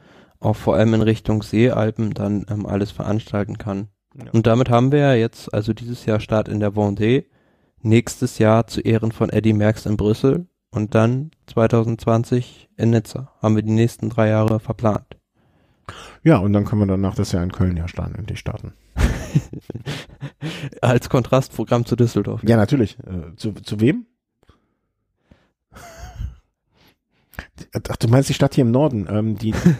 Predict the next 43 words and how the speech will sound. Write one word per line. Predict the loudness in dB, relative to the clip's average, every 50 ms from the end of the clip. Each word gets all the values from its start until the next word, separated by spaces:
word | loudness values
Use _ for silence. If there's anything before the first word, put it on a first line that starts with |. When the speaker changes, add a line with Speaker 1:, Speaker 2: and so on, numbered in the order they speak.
| -2 -12
Speaker 2:
<laughs> | -20 -20 -20 -20 -20 -14 -8 -6
diese, | -2 0 0 0 0 -2 -2
das | 0 -2 0 2 2
rechtsrheinische | 0 0 2 0 0 2 0 0 -2
von | -2 0 0
Neuss. | 0 0 0 0 -2 -6 -12 _ _ -6
Ja, | -4 -2
ja. | -2 -2 -4 -8 _ -8 -4
Speaker 1:
Ja. | -2 -2 -2 -4 -8 -18 -20 _ _ -20 -20 -18 -12 -10 -10 -6 -4 -6 -4 -4
Speaker 2:
<laughs> | -6 -8 -8 -8 -12 -12 _ _ _ -20 -20 -20 -20 -20 -20 -20 -8 -2
Und, | 0 0 0 0 2
äh, | 4 4 4 4 2
wo, | 0 -2 -2 -2 -2 0 0 2
wo | 2
das | 4 4 2 2
grad | 0 0
vorgestellt | 0 0 0 0 2 2 2 2 2
wurde, | 0 0 2
da | 2 0
können | 0 0 0 0
wir | 0
auch | 0
noch | -2 -2 -2
direkt | -2 -2 -2 0 0
am | 2 2
Rande | 2 2 2 2
mitnehmen, | 2 2 2 2 4 4 2 2
äh, | 0 2 2
dass | 2 0 0 -2 -6
die | -2 -2 0 0
Strecke | -2 -4 -4 -2 -2 0 2 2 2
der, | 4 4 4 4 4 2 2
ähm, | 0 0 0 0 -2 -4 -2
Dauphiné, | -2 -4 -2 0 0 2 2 2 2 0 -2 _ _ _ -20 -20 -20 -20 -20 _ _ _ _ -2
ähm, | 0 2 2 4 2 2 0 -2 -4 -6
Kriterium | -6 -4 -2 0 2 2 2 2 2
die | 2 0
Dauphiné, | 0 0 2 4 4 6 6 4
wie | 4
sie | 2 2 2
jetzt | 0 0 2 2
heißt, | 2 2 0 -2 -6 -6
ähm, | -4 -2 -2 -2 -4 -4 -6 -8